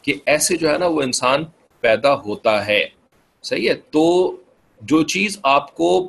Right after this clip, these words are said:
किसी authentic ज़रिए से मालूम हो चुकी हो, वो ऐसे ही होती है कि जैसे आप उस चीज़ को देख चुके हों, ठीक है, वो ऐसे ही होती है कि जैसे कि आप किसी चीज़ को देख चुके हों।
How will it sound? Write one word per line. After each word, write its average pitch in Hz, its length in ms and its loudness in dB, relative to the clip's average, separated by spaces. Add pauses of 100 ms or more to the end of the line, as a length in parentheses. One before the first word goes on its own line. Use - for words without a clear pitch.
(440)
किसी 170 600 -2 (140)
authentic 147 640 0
ज़रिए 120 400 0
से 147 160 -2
मालूम 123 480 -2
हो 202 240 2
चुकी 165 360 -2
हो, 98 320 -4 (420)
वो 160 240 -4
ऐसे 135 300 2
ही 202 80 0
होती 135 380 0
है 151 180 0
कि 190 140 -6
जैसे 127 480 -2 (100)
आप 131 260 2
उस 156 180 -6
चीज़ 165 180 -4
को 170 100 -6
देख 180 240 2
चुके - 260 -4
हों, 82 100 -6 (1300)
ठीक 147 200 -2
है, 143 320 -4 (240)
वो - 60 -8
ऐसे 135 280 4
ही 185 60 0
होती 165 280 0
है - 80 2
कि - 80 -2
जैसे 151 320 -2
कि 160 80 -4
आप 147 180 -2
किसी 160 200 -8
चीज़ 160 220 -8
को 165 80 -6
देख 175 240 2
चुके 131 240 -2
हों। 104 100 2